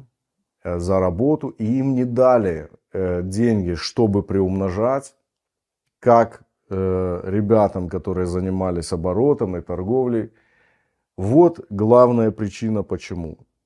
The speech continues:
Рабов в винограднике не планировалось делать управленцами. Их не планировалось.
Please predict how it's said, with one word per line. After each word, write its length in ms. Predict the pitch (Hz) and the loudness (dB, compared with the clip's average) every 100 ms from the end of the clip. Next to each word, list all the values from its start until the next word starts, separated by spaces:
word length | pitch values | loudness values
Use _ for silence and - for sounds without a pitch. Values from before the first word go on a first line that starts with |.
| _ _ _ _ _ _ - | _ _ _ _ _ _ -8
Рабов 600 | 98 107 117 143 180 113 | 0 2 2 4 4 2
в 20 | |
винограднике 920 | 101 104 107 110 151 170 135 95 - 78 | -2 -2 -2 0 2 2 0 -6 -8 -12
не 440 | 87 113 139 170 | -6 -2 0 -2
планировалось 1300 | - 143 135 131 151 180 170 117 90 80 82 85 _ - | -2 -2 0 0 0 2 4 4 2 -4 -8 -14 _ -14
делать 840 | 92 92 110 156 165 156 151 - - | -10 -6 2 6 6 4 0 -6 -10
управленцами. 1120 | 117 117 113 104 117 120 98 - 78 82 - _ _ _ _ _ _ _ _ _ _ _ _ _ - | -6 0 0 2 2 2 0 -4 -12 -16 -20 _ _ _ _ _ _ _ _ _ _ _ _ _ -2
Их 260 | 127 - | -2 0
не 340 | 135 135 160 165 | 0 2 2 2
планировалось. 1080 | 156 147 156 151 123 87 78 - - _ | 2 2 2 0 0 -2 -6 -12 -18 _